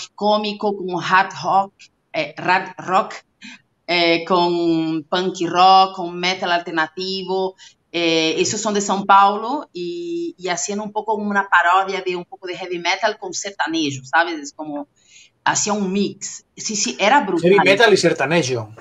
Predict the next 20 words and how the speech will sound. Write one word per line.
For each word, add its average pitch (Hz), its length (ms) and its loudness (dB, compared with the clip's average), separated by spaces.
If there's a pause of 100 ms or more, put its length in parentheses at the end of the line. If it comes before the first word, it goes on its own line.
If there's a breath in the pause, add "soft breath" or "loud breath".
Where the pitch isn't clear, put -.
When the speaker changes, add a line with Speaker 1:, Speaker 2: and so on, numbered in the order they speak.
(320)
Speaker 1:
Sí, 262 220 0 (360)
sí. 170 140 0
Speaker 2:
Esto - 260 0
lo - 160 -6
he 135 40 -6 (140)
Speaker 1:
Bueno, 123 340 2
Speaker 2:
descubierto. 120 120 -10 (680)
Speaker 1:
sí, 247 420 4
sí, 160 80 -6
sí, 160 140 -6
sí. - 200 -8
Esa, 170 300 2
es 196 220 0
una 196 220 2
cosa 226 220 -4
así 240 180 -8
como, 208 300 -8
uy. - 140 -10 (680)
Pero 208 200 4
bueno, 185 320 2